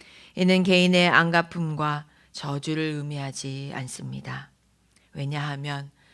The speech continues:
악인들은 하나님 앞에 불의한 자들이었기 때문입니다. 이어 다윗은 구 절에서 십 절에 자신을 구원해 주시고 원수들에게 심판을 내려달라는 간구를 드리다가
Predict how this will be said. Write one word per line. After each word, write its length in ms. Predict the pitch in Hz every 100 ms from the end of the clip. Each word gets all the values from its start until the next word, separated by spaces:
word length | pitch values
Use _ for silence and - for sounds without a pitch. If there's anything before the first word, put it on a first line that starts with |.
| _ -
악인들은 760 | 147 151 160 156 151 156 156 - - _
하나님 540 | - 208 196 185 180
앞에 520 | 170 147 - 143 156 185 _ _ _
불의한 540 | - 175 180 180 165 165
자들이었기 880 | 147 139 143 139 135 135 - 135 135
때문입니다. 1200 | - 127 127 131 139 139 - 127 123 123 127 131 - _ _ _ _ _ _ - - - -
이어 200 | 180 180
다윗은 500 | 180 175 170 170 175
구 140 | 175
절에서 380 | 175 170 165 170
십 220 | 165 196
절에 400 | - 151 147 143
자신을 560 | 147 175 175 190 185 180
구원해 500 | - 180 185 185 180
주시고 580 | 175 - 160 151 147 - - - -
원수들에게 720 | 165 185 190 202 196 190 180
심판을 580 | 175 - 220 240 202 196
내려달라는 720 | 185 170 170 165 160 160 165
간구를 560 | 160 156 147 147 151 151
드리다가 680 | 151 139 135 127 127 131